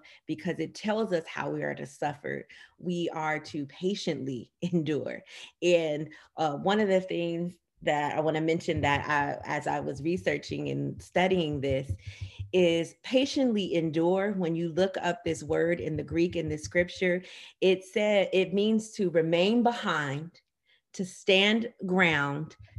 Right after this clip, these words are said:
to show endurance, to bear up against, or remain under the load. And for me, I immediately thought about when you're in a home and you're looking for that load-bearing wall,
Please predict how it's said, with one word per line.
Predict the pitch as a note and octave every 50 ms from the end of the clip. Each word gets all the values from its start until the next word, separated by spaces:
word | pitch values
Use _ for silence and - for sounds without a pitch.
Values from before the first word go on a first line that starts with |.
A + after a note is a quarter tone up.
| - -
to | - G3+
show | - - - - G3 F#3+ G3+ A3 B3 A3 -
endurance, | G3+ G#3 G3+ F#3 E3+ F3 D#3+ D#3 C#3 C3+ C#3 C#3 C#3 C#3 - - - - - - - _ _ _ _ _ _ -
to | - A3 F#3+
bear | D#3+ D3 C#3 F#3+ F#3 G3+ G3+ - -
up | F3 F3+ F3+ -
against, | D3+ D3+ C#3 C3+ E3 D#3+ C3+ - - - _ - - _ _ - _ _ _ _ _ _ _ _ _ _ _ _ _ _ _ _ _ _ -
or | F3 F3 E3+ D#3 D3+ D3 C#3 D3+
remain | E3+ E3 D#3+ E3 F3 F3 F3+ F#3 F#3 F3+ F3+ -
under | E3+ E3+ E3 D#3+ D#3
the | C#3+ D3+
load. | D3 D3 D3 D#3 D#3 C#3+ C3 A#2+ B2 - - - - _ - - - - _ -
And | F#3+ F#3+ F#3 F3+ F3+ E3+ -
for | - A3 G3
me, | G3 G3 G#3 A3+ A3+ G3 - -
I | F3+ F#3 F3+ F3
immediately | - F3+ F3 F3 F#3+ G#3 G#3 G#3 F#3+ F3+ F3+
thought | F3+ - G3 F#3+ F#3 F#3
about | G3 F#3 E3+ D#3+ D3+ C#3
when | E3 E3+ E3+ E3+
you're | F3+ F#3 F#3+
in | F3+ E3+
a | D#3+
home | D#3+ - G#3+ G3 G3+ G#3 G#3+ G#3+ G#3+
and | - E3+ E3+
you're | F3 E3+
looking | E3 F3 G3 G3+ G3+ G#3 G3
for | F#3 - D#3+
that | D#3+ D#3+ D#3 C#3 D3+
load-bearing | D#3 E3 F3 F#3 F#3+ F#3+ F#3+ F#3+ E3 F3+ F#3+ F#3+ F#3+ F#3 F3+ F3+ F3+ F3 E3+
wall, | D#3+ E3 F3+ F#3 G3+ G3+ G#3 A3 A#3 B3 A#3+ -